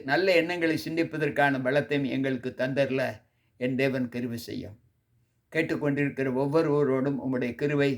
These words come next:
தங்கியிருந்து பாதுகாத்து கொள்ளும். மீட்பர் இயேசு கிறிஸ்துவின் நாமத்தில் ஜெபிக்கிறேன் நல்ல பிதாவே,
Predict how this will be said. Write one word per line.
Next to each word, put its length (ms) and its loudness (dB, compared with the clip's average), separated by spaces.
தங்கியிருந்து 480 -2
பாதுகாத்து 580 -6
கொள்ளும். 340 -16
மீட்பர் 380 -2
இயேசு 320 0
கிறிஸ்துவின் 520 0
நாமத்தில் 440 0
ஜெபிக்கிறேன் 580 -2
நல்ல 240 -2
பிதாவே, 540 -6